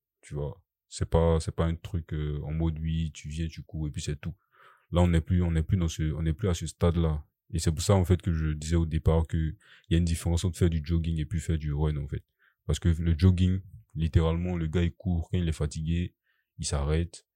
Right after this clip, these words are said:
il sait pas combien il a couru, il sait pas à quelle fréquence il a couru, il sait pas, euh, dans quelle zone il a été, il sait pas si demain, il pourra courir encore la, de la même façon, ou bien il pourra pousser un peu plus encore. Il a couru, il a couru, point.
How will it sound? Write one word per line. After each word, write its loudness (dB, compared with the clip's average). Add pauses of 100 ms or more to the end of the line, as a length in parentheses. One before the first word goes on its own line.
(140)
il -6
sait 0
pas 0
combien 0
il 0
a 0
couru, -4
il -8
sait -4
pas 0
à 0
quelle -2
fréquence -8
il -6
a -4
couru, -6
il -6
sait 0
pas, 2 (500)
euh, 4
dans 0
quelle 0
zone 0
il -2
a -2
été, -4 (720)
il -8
sait -2
pas 0
si -4
demain, -4 (360)
il -8
pourra -4
courir -4
encore -4
la, -6
de -6
la -4
même -4
façon, -8 (280)
ou -6
bien 0
il -4
pourra -2
pousser -10
un -6
peu -4
plus -10
encore. -8 (960)
Il -2
a 2
couru, 6
il 4
a 2
couru, -2
point. -2